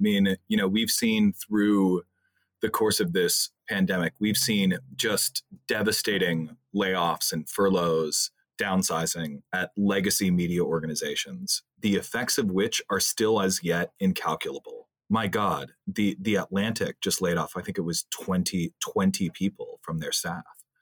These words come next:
You're seeing it at Vice, you're seeing it at Condé Nast. The Atlantic is, what, a hundred and forty something years old? And produces some of the best journalism in the world. It's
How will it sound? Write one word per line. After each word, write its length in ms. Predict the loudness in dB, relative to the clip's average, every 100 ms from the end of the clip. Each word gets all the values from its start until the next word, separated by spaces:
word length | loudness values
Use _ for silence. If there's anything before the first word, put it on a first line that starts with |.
| _
You're 220 | 2 2
seeing 240 | 2 2 2
it 100 | 2
at 40 |
Vice, 420 | 0 0 0 0
you're 100 | 0
seeing 220 | 0 2 2
it 100 | 2
at 80 |
Condé 280 | -2 0 0
Nast. 580 | 0 0 0 -2 -4 -8 -10
The 160 | -4 -2
Atlantic 720 | 0 0 0 0 0 0 -8 -4
is, 480 | 0 2 2 0 -4 -6
what, 260 | -4 -2 -2 -10 -10
a 40 |
hundred 400 | -2 0 2 2
and 300 | 2 2 -2 -6
forty 640 | -16 -6 0 2 2 0 -4 -12 -8
something 480 | -4 -4 -2 -4 0
years 180 | 0
old? 280 | 2 0 -2 -8 _
And 220 | -2 0 0
produces 340 | 0 0 0
some 140 | 2
of 60 | 2
the 60 | 2
best 260 | -2 -2
journalism 380 | -2 0 -2 -2
in 40 | -4
the 60 |
world. 300 | 0 0 0
It's 200 | -2 -6